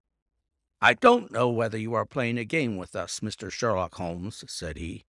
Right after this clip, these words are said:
"If you know anything, you can surely say it without all this tomfoolery." "I assure you, my good Lestrade, that I have an excellent reason for everything that I do.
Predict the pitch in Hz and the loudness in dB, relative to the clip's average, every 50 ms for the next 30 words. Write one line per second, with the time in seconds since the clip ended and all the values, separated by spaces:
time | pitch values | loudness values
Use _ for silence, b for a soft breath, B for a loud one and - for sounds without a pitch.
0 | _ _ _ _ _ _ _ _ _ _ _ _ - 123 135 175 190 202 196 180 | _ _ _ _ _ _ _ _ _ _ _ _ -10 -8 -6 -2 -2 0 0 0
1 | 185 208 240 240 156 113 104 95 82 78 - - 95 87 95 131 160 139 113 - | 0 2 4 4 4 4 2 0 -2 -6 -8 -8 -6 -2 -2 0 0 -2 -2 -4
2 | 135 120 120 - - - - 220 214 170 117 104 98 92 92 - - - - 156 | -6 -6 -4 -4 -4 -4 0 2 4 4 4 2 -2 -4 -2 -2 0 0 0 0
3 | 85 78 90 - - 110 107 113 123 120 113 110 117 113 101 101 101 110 92 - | 0 -2 -6 -8 -10 -10 -4 0 0 2 2 4 4 2 2 0 -4 -6 -6 -6
4 | - - - _ - - 131 117 95 95 92 - - - 196 160 123 107 90 80 | -8 -8 -10 _ -6 -2 -2 -2 -2 -4 -8 -12 -6 -2 0 0 0 0 -4 -10
5 | 78 76 - _ _ _ _ _ _ _ _ _ _ _ _ _ _ _ _ _ | -12 -16 -20 _ _ _ _ _ _ _ _ _ _ _ _ _ _ _ _ _
6 | _ _ _ _ - 226 226 226 220 202 - - - 190 208 226 233 196 143 131 | _ _ _ _ -2 0 2 2 2 2 0 0 2 2 2 2 2 2 2 2
7 | 120 107 104 104 101 85 107 104 90 87 90 92 - - - - - 107 90 82 | 4 4 2 2 0 -2 -4 -4 -4 -4 -6 -6 -4 -4 -6 -4 -4 -2 -2 -2
8 | 78 76 113 165 156 156 151 160 151 151 156 156 165 170 175 - - - 170 - | -2 -2 -4 -4 -2 -2 0 2 2 2 2 0 0 -2 -4 -8 -8 -8 -8 -6
9 | - - - - 214 226 226 - - 139 120 107 90 - 82 85 95 120 - - | -6 -6 -6 -6 -6 -8 -8 -8 -6 -4 -4 -4 -4 -6 -8 -10 -10 -10 -8 -8
10 | 82 - - _ - 147 107 92 98 95 - - 104 101 104 110 113 117 123 127 | -10 -10 -8 _ -4 -4 -2 -2 -4 -6 -6 -6 -6 -6 -4 -2 0 0 0 0
11 | 113 107 107 98 85 71 69 | -2 -4 -6 -6 -6 -8 -10